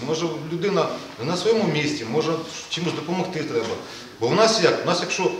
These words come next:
не дай Боже, хтось не виконує свій обов'язок, то треба швидко міняти.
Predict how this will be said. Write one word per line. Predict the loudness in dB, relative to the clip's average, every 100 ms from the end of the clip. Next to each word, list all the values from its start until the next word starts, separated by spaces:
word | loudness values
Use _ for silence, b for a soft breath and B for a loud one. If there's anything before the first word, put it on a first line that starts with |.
| -10 -14 -2
не | 2
дай | 4 4
Боже, | 4 2
хтось | 0 -2
не | -2
виконує | -2 -2 -2
свій | 0
обов'язок, | 2 4 4 4
то | -2
треба | -2 -4 -6 -10 -16 -20 -20 -20 -20 -6
швидко | 0 2 2
міняти. | 2 2 2